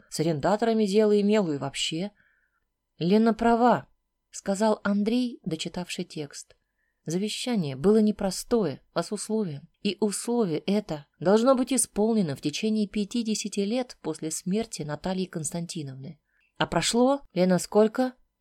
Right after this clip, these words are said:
Сорок семь лет. Через три года ты имеешь шанс лишиться и поместья, и всего, что Виталий Дмитриевич получил.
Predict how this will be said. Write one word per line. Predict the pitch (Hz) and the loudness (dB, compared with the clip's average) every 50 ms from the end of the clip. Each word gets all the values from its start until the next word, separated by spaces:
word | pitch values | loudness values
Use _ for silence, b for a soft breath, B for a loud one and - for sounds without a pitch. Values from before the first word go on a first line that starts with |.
| _ _ _ _ _ _ _ _ _ | _ _ _ _ _ _ _ _ _
Сорок | - - - - 214 226 247 269 269 - - - _ _ _ _ _ - | -12 -8 -4 0 0 2 2 0 -2 -6 -14 -20 _ _ _ _ _ -14
семь | - - - - 196 185 185 180 180 180 185 - _ | -12 -8 -6 -2 0 0 0 0 0 -2 -4 -8 _
лет. | - 160 147 139 139 _ - - _ _ _ _ _ _ _ | -14 -12 -12 -12 -12 _ -18 -20 _ _ _ _ _ _ _
Через | - - 240 247 226 - - | -4 -2 0 0 0 -2 -2
три | - 247 233 | -2 -2 -2
года | 190 202 240 240 185 - 151 147 - _ _ - | 2 4 4 4 4 2 -4 -12 -14 _ _ -4
ты | - 240 - | -4 -4 -2
имеешь | - 214 214 220 220 226 220 214 - | 0 2 2 4 4 2 2 0 -2
шанс | - - 262 262 254 220 185 - - - _ - | -4 -6 -6 -6 -4 -4 -6 -8 -10 -14 _ -4
лишиться | 202 214 240 254 247 - - 262 240 196 - - - 160 139 135 - _ - | -2 0 2 0 0 -2 -4 -4 -4 -4 -6 -10 -14 -14 -16 -16 -14 _ -4
и | 220 214 | -4 -2
поместья, | 220 - 247 233 233 240 269 285 285 - - - 175 - - - - | 0 0 0 2 2 0 -2 -4 -8 -10 -12 -12 -12 -12 -12 -10 -10
и | 196 214 208 | -10 -10 -10
всего, | - - - - - 202 180 180 202 233 262 269 _ _ _ - | -10 -10 -8 -6 -4 -4 -4 -2 -4 -4 -4 -6 _ _ _ -20
что | - - - 165 | -14 -10 -8 -6
Виталий | 160 180 185 - 208 202 202 202 | -6 -6 -4 -4 -2 -2 -2 -2
Дмитриевич | 185 160 170 196 247 254 - 202 185 147 139 143 - - - - - | -2 0 0 0 0 -2 -4 -8 -10 -8 -10 -10 -10 -12 -14 -6 -2
получил. | - 214 208 214 202 - - 247 240 220 160 139 | 0 2 2 2 0 0 -2 -2 -2 -2 -4 -6